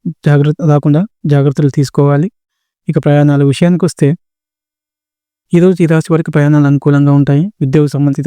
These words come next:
ప్రయాణాలు లాభదాయకంగా ఉంటాయి. ఆధ్యాత్మిక ప్రయాణానికి కూడా అవకాశం ఉంది. కుటుంబంతో చేసిన చిన్న పర్యటన ఆనందాన్ని ఇస్తుంది.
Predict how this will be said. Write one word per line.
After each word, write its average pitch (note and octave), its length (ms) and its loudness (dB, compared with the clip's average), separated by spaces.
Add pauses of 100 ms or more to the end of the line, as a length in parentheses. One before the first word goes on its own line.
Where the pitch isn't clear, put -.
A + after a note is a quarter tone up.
ప్రయాణాలు D#3 500 0 (360)
లాభదాయకంగా D3 640 2
ఉంటాయి. C3+ 340 0
ఆధ్యాత్మిక C#3+ 600 0
ప్రయాణానికి D#3 560 0
కూడా D3 240 0
అవకాశం C#3+ 380 0
ఉంది. C#3+ 240 2 (500)
కుటుంబంతో G#3+ 600 2 (120)
చేసిన E3+ 240 0
చిన్న E3+ 260 0
పర్యటన E3 400 0
ఆనందాన్ని D3 480 2
ఇస్తుంది. C3+ 340 -2